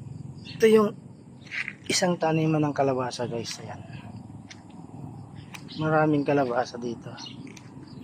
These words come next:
At may bunga na rin, guys. Ayun yung bunga. Ayun yung bunga. Ayan. Ayan. At, guys, ito.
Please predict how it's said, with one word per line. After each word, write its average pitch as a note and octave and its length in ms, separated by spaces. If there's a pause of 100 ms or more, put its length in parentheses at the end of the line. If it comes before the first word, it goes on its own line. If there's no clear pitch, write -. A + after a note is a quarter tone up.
(520)
At A#3 240 (1300)
may E3 80
bunga E3 320
na D3+ 160
rin, C#3+ 240
guys. C3+ 320
Ayun C#3+ 240
yung C#3 240
bunga. C3 320 (400)
Ayun G#3+ 320
yung F3 160
bunga. D3+ 400 (1040)
Ayan. A#2+ 260 (2500)
Ayan. A#2 260 (1080)
At, D#3+ 240
guys, D#3+ 400 (160)
ito. - 640